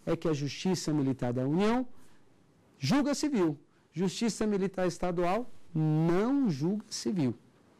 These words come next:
tá bom? Atentos a esse ponto que é muito importante. Farei também outra diferenciação para que você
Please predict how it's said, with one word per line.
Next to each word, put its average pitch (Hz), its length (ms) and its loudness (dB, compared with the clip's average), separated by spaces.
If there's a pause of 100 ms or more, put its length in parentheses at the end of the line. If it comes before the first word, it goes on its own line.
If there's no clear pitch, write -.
tá 120 120 -8
bom? 170 320 0 (360)
Atentos 175 680 -4
a 196 100 -2
esse 196 240 -6
ponto 185 560 -4
que - 120 -4
é 190 100 2
muito 180 640 2
importante. 175 680 -4 (260)
Farei 269 260 2
também 240 360 0
outra 240 260 0
diferenciação 202 800 -2
para 202 160 -4
que 196 100 -6
você 190 460 -2